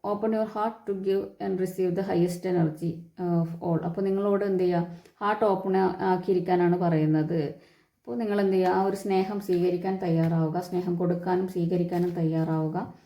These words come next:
അതിന് ഹാർട്ട് ഓപ്പൺ ആക്കി വെക്കുക. Keep an open mind. ഇവിടെ അത് തന്നെയാണ് പറയുന്നത്, ഓപ്പൺ മൈൻഡഡ് ആയിരിക്കുക.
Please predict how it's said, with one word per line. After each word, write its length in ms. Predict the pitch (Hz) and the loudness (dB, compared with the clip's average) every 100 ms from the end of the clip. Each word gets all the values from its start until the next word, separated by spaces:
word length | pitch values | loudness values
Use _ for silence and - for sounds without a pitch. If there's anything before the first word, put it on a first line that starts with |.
| - _ | -20 _
അതിന് 100 | 226 | -8
ഹാർട്ട് 500 | 254 240 214 220 - | -6 -2 -4 -4 -6
ഓപ്പൺ 340 | 170 165 208 202 | -4 -2 -2 0
ആക്കി 260 | 170 170 | -2 0
വെക്കുക. 400 | 170 156 - 151 175 170 - - _ - _ _ _ _ _ _ _ _ _ _ _ _ _ _ - | -2 -2 -2 -2 0 0 -4 -16 _ -20 _ _ _ _ _ _ _ _ _ _ _ _ _ _ -8
Keep 200 | 247 247 - _ _ _ _ - | -6 -8 -14 _ _ _ _ -8
an 60 | 214 202 | -4 -2
open 220 | 180 185 180 | 0 2 4
mind. 180 | 165 165 | 6 4
ഇവിടെ 200 | 180 196 | 4 2
അത് 240 | 208 185 | 2 2
തന്നെയാണ് 320 | 185 185 180 | 2 2 2
പറയുന്നത്, 320 | 180 170 165 165 | 2 2 4 4
ഓപ്പൺ 360 | 175 180 202 | 2 -2 0
മൈൻഡഡ് 320 | 190 180 170 | 2 2 4
ആയിരിക്കുക. 420 | 170 160 160 156 | 4 2 0 0